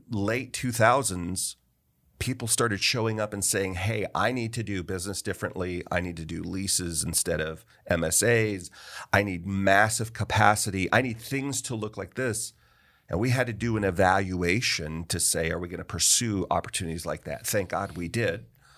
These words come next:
But, um, we had to go through that. We also, in twenty eighteen, said, which is the world I grew up in,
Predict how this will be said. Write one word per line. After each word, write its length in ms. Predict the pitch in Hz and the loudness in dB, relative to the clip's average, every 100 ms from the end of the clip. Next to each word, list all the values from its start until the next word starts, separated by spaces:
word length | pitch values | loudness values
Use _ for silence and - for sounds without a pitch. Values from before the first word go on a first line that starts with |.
| _ _ - - _ - | _ _ -20 -20 _ -10
But, 440 | 90 117 104 101 - | 0 2 2 0 -2
um, 300 | 107 98 95 | 0 0 -2
we 240 | - 107 147 | -2 2 4
had 240 | 127 143 | 6 6
to 60 | 123 | 4
go 160 | 117 113 | -2 -2
through 300 | - 160 147 | -2 -2 -2
that. 240 | 87 - | -4 -4
We 160 | 95 107 | -2 6
also, 760 | 107 175 180 - 85 82 165 - | 8 8 4 0 2 0 -2 -8
in 140 | 98 | -8
twenty 400 | - - 90 85 | -8 -6 -4 -4
eighteen, 680 | 90 180 - 71 80 80 - _ _ _ _ _ _ _ _ _ _ _ _ | -6 -8 -8 -6 -6 -8 -14 _ _ _ _ _ _ _ _ _ _ _ _
said, 580 | - - 123 117 117 - _ _ | 4 6 6 2 -6 -20 _ _
which 220 | 120 117 | 0 2
is 100 | 117 | -2
the 80 | 120 | 2
world 180 | 107 98 | 6 8
I 100 | 131 | 6
grew 180 | 135 101 | 4 -2
up 100 | 98 | -2
in, 220 | 90 | -8